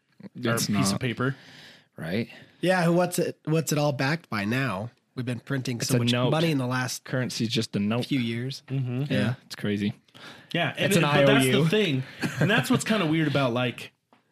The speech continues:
Speaker 1: uh, cryptocurrency and stuff is it has value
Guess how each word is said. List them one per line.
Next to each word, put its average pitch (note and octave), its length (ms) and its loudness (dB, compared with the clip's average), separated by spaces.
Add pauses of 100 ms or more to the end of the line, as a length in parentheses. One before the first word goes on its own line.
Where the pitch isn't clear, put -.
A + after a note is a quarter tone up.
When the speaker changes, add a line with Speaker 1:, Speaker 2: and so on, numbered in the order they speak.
(380)
Speaker 1:
uh, A#2+ 280 -2
cryptocurrency B2 760 -2
and G#2 100 -4
stuff G#2 340 -6
is G#2+ 300 -6
it C#3 120 -2
has D3 440 -2
value B2+ 640 0